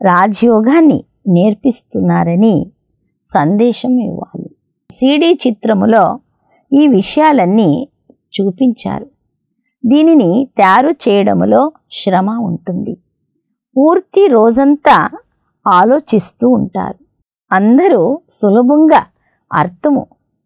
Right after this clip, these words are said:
చేసుకునేటట్లు ఈ చిత్రాన్ని తయారు చేయాలని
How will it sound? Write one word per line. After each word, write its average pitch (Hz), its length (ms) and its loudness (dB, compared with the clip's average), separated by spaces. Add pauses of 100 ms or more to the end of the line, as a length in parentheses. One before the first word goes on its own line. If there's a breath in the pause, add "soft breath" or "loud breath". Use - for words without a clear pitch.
(120)
చేసుకునేటట్లు 233 1000 -2 (540)
ఈ 262 180 0 (120)
చిత్రాన్ని 285 680 0 (140)
తయారు 208 420 0 (320)
చేయాలని 214 840 0